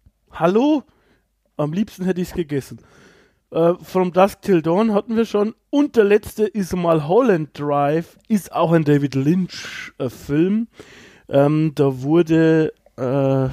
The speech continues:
verdammt, ist mir grad natürlich der Name entfallen, eine junge Schauspielerin berühmt mit dem Film,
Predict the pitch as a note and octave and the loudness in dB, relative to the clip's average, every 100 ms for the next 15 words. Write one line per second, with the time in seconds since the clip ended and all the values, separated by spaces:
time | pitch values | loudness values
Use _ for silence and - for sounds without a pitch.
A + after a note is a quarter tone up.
0 | - - C3 C#3 D#3 F3+ - - _ _ | -4 -4 -6 0 0 -2 -8 -20 _ _
1 | _ - B2 A#2+ A#2 - A#2+ - A#2+ - | _ -6 -2 0 -2 -4 -6 -6 -6 -4
2 | A#2 A2+ B2 E3 E3 D#3 - D#3+ D3 D#3+ | -2 0 0 -2 -2 -4 -4 0 2 0
3 | F3+ - - - - - D3 F3+ F3+ D#3+ | -2 -8 -20 -20 -16 -6 -2 0 2 2
4 | C#3+ D#3+ D#3 - D3+ F#3 - - B2+ A#2+ | 2 2 0 0 -4 -4 -10 -10 -4 -2
5 | A#2 A#2+ - B2 A2+ C#3 F#3+ - B2 - | -2 -4 -2 -2 0 0 0 -4 -8 -6
6 | G3+ - - - C3+ D3 | -10 -10 -12 -8 -6 -6